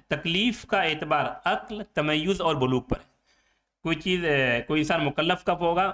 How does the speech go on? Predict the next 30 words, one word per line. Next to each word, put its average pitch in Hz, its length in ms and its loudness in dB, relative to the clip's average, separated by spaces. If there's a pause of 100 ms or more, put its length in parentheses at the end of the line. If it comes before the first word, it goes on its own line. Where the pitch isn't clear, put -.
उसके 160 220 -4
लिए 190 320 -2 (120)
ये 170 120 0
चीज़ें 160 240 0
बयान 143 200 2
की 143 120 -6
गई, 151 80 -4 (120)
इंसान 143 280 0 (100)
आकिल 139 280 0
हो, 156 100 2 (720)
यानी 123 200 -2
आकिल 151 260 0
हो 151 80 2
मतलब 151 240 0
वो 151 80 0
मजनून 143 320 2
ना 156 120 2
हो, 170 200 0 (260)
तमीज़ 160 380 2
हो 175 100 -2
यानी 143 140 0
उसके 143 180 -2
अंदर, 151 200 0
अ, 127 240 -2 (100)
तमीज़ 156 400 0
हो 165 80 0 (200)
यानी 117 440 -2
बचपना 156 400 -2
ना 165 120 2
हो, 170 160 -2